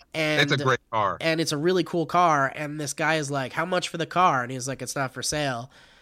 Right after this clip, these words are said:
Speaker 1: And he's like, "Everything's for sale." Um, this isn't really the elevator pitch, but basically what happens is, is
Speaker 2: It's the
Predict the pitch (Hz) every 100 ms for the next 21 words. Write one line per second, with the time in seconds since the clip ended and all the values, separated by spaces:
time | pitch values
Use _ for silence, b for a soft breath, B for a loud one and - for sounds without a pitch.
0 | b 127 143 139 143 180 160 131 - 131
1 | - 156 135 113 120 - 147 135 135 190
2 | 240 240 247 220 208 185 165 185 175 160
3 | 139 147 127 - 160 139 - 220 233 214
4 | 190 170 175 160 156 147 143 135 - -